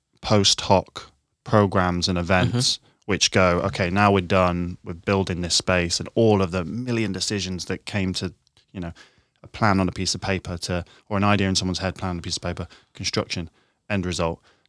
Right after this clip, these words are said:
Speaker 1: Now the end result is there and we go, we do three events a month with,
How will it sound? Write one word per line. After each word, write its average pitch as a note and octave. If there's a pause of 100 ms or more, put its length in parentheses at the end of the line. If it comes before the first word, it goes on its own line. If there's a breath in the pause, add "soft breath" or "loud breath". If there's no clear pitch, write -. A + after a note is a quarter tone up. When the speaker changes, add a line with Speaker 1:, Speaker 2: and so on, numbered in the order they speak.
Speaker 1:
Now G2+
the G2
end G2
result F#2+
is E2
there F2+
and F2
we F2+
go, F2+
we F2+
do F2+ (100)
three G2
events E2+
a -
month E2+
with, E2